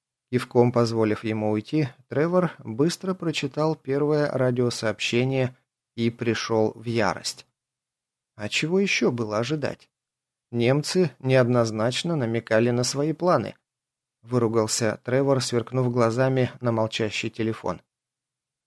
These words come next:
И если эти кретины в министерстве не выторгуют приличных дивидендов у гуннов, то грош им цена. Скомкав бумажки, он замахнулся, собираясь бросить их в урну –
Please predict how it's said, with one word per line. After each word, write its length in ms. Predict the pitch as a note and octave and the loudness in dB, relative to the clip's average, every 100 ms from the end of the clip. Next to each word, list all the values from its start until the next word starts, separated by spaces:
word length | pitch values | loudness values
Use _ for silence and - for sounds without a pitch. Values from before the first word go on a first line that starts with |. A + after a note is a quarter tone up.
| _ - | _ -2
И 60 | B2 | 2
если 420 | A#2+ C#3 - C3+ | 6 6 6 4
эти 320 | C3+ C3+ C3 | 6 4 2
кретины 500 | B2+ C3 B2+ F3 C#3 | 4 2 4 4 4
в 60 | A#2+ | 4
министерстве 840 | C3 C3 B2+ B2 G2+ - F2 D#2+ - | 4 4 2 0 0 -2 -8 -10 -4
не 200 | A#2 A#2+ | 0 4
выторгуют 600 | D#3+ D3+ C3 C3+ C3+ C3 | 4 4 4 6 4 2
приличных 540 | C3 C3+ C#3+ - B2 | 0 2 0 -2 0
дивидендов 680 | B2 B2 A#2+ D3+ D#3 A2+ - | 2 4 4 4 4 0 -2
у 100 | B2+ | -2
гуннов, 540 | B2+ B2 G2+ F2 - _ | 2 2 2 -4 -10 _
то 160 | - D3+ | -6 -2
грош 400 | D3 D#3+ E3 - | 2 4 4 2
им 180 | E3 C#3+ | -2 -2
цена. 440 | - C#3+ A2+ D#2 - _ _ _ _ _ _ _ _ _ _ _ | 0 0 0 -4 -14 _ _ _ _ _ _ _ _ _ _ _
Скомкав 640 | - - C3 A#2+ - G#2+ - | -18 -4 2 2 2 -4 -6
бумажки, 560 | A#2 A#2 B2 D3+ - A#2+ | -4 0 2 2 0 -2
он 240 | G#2+ A#2+ | 0 0
замахнулся, 640 | A#2 A#2+ A2+ C#3+ D#3 C#3 B2 | 0 0 -2 -2 -2 0 -2
собираясь 500 | - A#2 A#2+ A#2 A2+ | -2 0 2 2 0
бросить 480 | A2+ B2 A2+ A2+ A#2+ | 2 2 2 -2 -4
их 160 | A#2+ | -6
в 100 | A#2 | 0
урну – 380 | B2 G#2+ G#2+ G2 | 2 2 -2 -4